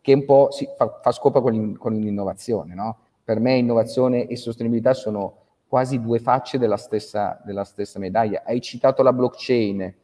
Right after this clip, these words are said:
e quello che sta succedendo in Ethereum secondo me è un game changer, eh, fortissimo, perché se viene un po' meno, diciamo, la critica di essere un'energi-, energivora, eh, la blockchain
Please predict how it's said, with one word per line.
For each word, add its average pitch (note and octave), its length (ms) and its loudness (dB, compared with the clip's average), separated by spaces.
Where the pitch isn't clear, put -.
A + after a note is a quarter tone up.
e G2+ 360 -4
quello B2+ 160 -4
che B2 100 -8
sta A#2+ 120 -10
succedendo A#2+ 460 -6
in A#2+ 100 -2
Ethereum D3+ 320 -2
secondo G#2+ 300 -6
me D#3 140 -4
è - 20 -6
un C3 100 -6
game G#2 180 -4
changer, G#2 500 -4
eh, F#2+ 460 -4
fortissimo, G#2 840 -8
perché A#2 260 0
se B2+ 200 -2
viene E3+ 280 0
un D3+ 160 -2
po' C3 180 2
meno, G2+ 640 0
diciamo, A#2+ 400 -2
la G#2+ 160 0
critica A2 920 -2
di A2 180 -2
essere B2 220 -2
un'energi-, A#2 480 -2
energivora, A2+ 840 -2
eh, - 140 -20
la A2 160 -4
blockchain C#3+ 760 -6